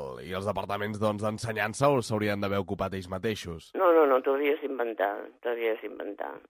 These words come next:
Speaker 2: I encara hi ha gent que s'ho, que s'està inventant. Ja dic, normalment són professors que ja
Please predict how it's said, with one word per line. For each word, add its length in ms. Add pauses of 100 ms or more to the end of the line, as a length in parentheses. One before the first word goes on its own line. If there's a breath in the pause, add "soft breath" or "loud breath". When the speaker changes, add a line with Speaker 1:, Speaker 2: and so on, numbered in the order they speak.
(280)
Speaker 2:
I 140
encara 300
hi 80
ha 80
gent 80
que 80
s'ho, 100 (100)
que 280
s'està 260
inventant. 500 (300 loud breath)
Ja 100
dic, 260
normalment 560
són 140
professors 600 (520 loud breath)
que 120
ja 80